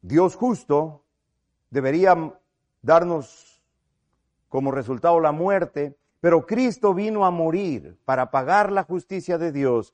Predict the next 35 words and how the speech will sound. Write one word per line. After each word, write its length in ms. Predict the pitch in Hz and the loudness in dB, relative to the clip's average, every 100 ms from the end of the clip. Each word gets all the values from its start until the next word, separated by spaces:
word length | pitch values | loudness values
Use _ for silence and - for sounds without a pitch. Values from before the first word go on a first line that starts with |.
| _ - | _ -8
y 100 | 143 | 0
Dios 280 | 160 180 | 0 0
nos 200 | 156 151 | -4 -8
justifica. 1000 | - 156 135 - 147 - 147 - - _ _ _ _ _ 170 | -10 -12 -12 -12 -14 -10 -12 -12 -20 _ _ _ _ _ -4
Él 160 | 202 | -2
me 100 | 196 | -2
ha 60 | 175 | -4
justificado. 1040 | - 147 - 156 123 143 - 131 123 90 _ _ _ _ _ _ | -6 -12 -8 -10 -8 -10 -4 -4 -4 -12 _ _ _ _ _ _
Ya 280 | 123 180 208 | 2 4 4
no 180 | 220 208 | 2 0
es 280 | 214 208 - | -2 -4 -4
por 200 | 190 170 | -6 -4
mis 300 | 170 - 180 | -6 -2 0
obras, 420 | 180 160 123 110 | 2 0 -4 -6
es 140 | 180 | -8
porque 340 | - 156 151 - | -6 -6 -8 -6
Cristo 500 | 196 220 175 - 185 | -6 -4 -6 -4 -4
murió 300 | 175 170 190 | -2 -4 -2
en 80 | |
la 120 | 185 170 | -4 -4
cruz 220 | 175 175 | -6 -4
del 160 | 180 | -6
Calvario 580 | 160 170 151 143 139 123 _ _ _ | -4 0 2 2 0 -4 _ _ _
pagó 400 | 165 151 143 226 | 0 2 4 4
mi 160 | 233 226 | 4 0
deuda, 640 | 196 170 135 123 123 - - | 2 2 2 0 -2 -10 -10
porque 260 | 127 135 | -8 -4
yo 160 | 156 185 | -4 -4
tenía 320 | 165 180 220 | -4 -4 -4
una 200 | 220 208 | -4 -2
deuda. 500 | 165 139 120 120 120 _ _ _ | -2 0 -2 -4 -6 _ _ _
¿Cuál 180 | 185 | 2
era 140 | 214 196 | 4 4
la 100 | 180 | 4
deuda? 520 | 202 214 220 196 | 4 6 6 4